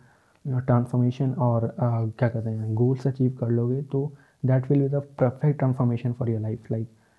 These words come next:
health, for, for example, health। अगर आप हेल्थ में आपने ट्रांसफॉर्मेशन कर लिए, तो आपको एक अलग गोल, uh, आपका कैप्चर हो गया। फिर आप फाइनेंस में कर लिए, फिर आप हैप्पीनेस में कर लिए, रिलेशनशिप में कर लिए, फैमिलीज में कर लिए,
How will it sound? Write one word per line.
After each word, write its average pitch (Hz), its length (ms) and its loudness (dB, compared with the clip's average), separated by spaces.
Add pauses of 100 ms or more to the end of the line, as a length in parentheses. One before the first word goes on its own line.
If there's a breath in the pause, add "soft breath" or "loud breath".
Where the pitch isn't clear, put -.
(180)
health, 120 320 4 (200)
for, 113 180 2 (360)
for 117 200 2
example, 117 400 2
health। 113 400 -4
अगर 120 220 -4
आप 113 120 -4 (100)
हेल्थ 123 220 2
में 123 180 4 (300 loud breath)
आपने 123 160 -2
ट्रांसफॉर्मेशन 117 640 2 (340 loud breath)
कर 120 120 4
लिए, 113 240 2
तो 117 360 -4 (240)
आपको 123 300 0
एक 117 200 0 (160)
अलग 120 240 4
गोल, 120 380 4
uh, - 60 -2
आपका 117 340 -2
कैप्चर 117 440 -2
हो 110 80 0
गया। 110 200 -4 (480 soft breath)
फिर 120 160 2
आप 113 240 -2
फाइनेंस 110 520 0
में 117 100 -4
कर 117 120 -4
लिए, 113 200 -2 (320)
फिर 127 100 0
आप 120 140 -2 (100)
हैप्पीनेस 117 440 0
में 110 80 -4
कर 110 120 -2
लिए, 123 220 -4
रिलेशनशिप 120 600 2
में 117 100 0
कर 117 120 0
लिए, 120 180 0 (500 soft breath)
फैमिलीज 131 380 6
में 123 120 4
कर 117 140 0
लिए, 113 280 -2